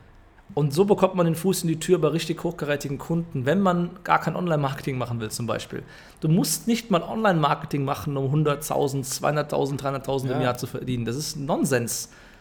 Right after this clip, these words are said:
Speaker 1: Online-Marketing wird dich vor allem auch nicht retten, wenn dein Offer nicht stimmt und du nicht weißt, was für eine Sprache deine Zielgruppe spricht. Und dafür musst du mit eben diesen echten Menschen sprechen. So, das ist dann der Hinweis darauf, ja.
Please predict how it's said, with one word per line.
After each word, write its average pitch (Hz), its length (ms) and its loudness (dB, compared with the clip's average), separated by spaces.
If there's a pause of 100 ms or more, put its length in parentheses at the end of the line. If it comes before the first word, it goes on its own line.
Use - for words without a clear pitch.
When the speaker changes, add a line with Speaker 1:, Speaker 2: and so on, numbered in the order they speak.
(380)
Speaker 1:
Online-Marketing 180 720 4
wird 190 80 0
dich 175 160 -2
vor 165 80 0
allem 165 140 2
auch 156 100 -4
nicht 151 220 0
retten, 180 340 2
wenn 147 80 4
dein 135 80 2
Offer 123 260 -2
nicht 123 160 -2
stimmt 139 300 -2
und 123 80 -4
du 131 60 -4
nicht 123 200 -6
weißt, 120 240 -2
was 131 120 -6
für 120 80 -6
eine 120 80 -6
Sprache 127 320 -2
deine 120 140 -4
Zielgruppe 120 420 -4
spricht. - 420 -6
Und 123 140 -4
dafür 180 480 6 (340)
musst 160 380 0
du 165 160 8
mit 147 340 0
eben 135 340 0
diesen 131 320 -2
echten 120 440 -4
Menschen 107 420 -4 (380)
sprechen. - 480 -2
So, - 240 0 (100)
das 170 160 6
ist 170 80 -2
dann 165 120 0
der 143 100 4
Hinweis 190 320 4
darauf, 151 400 4
ja. 147 400 0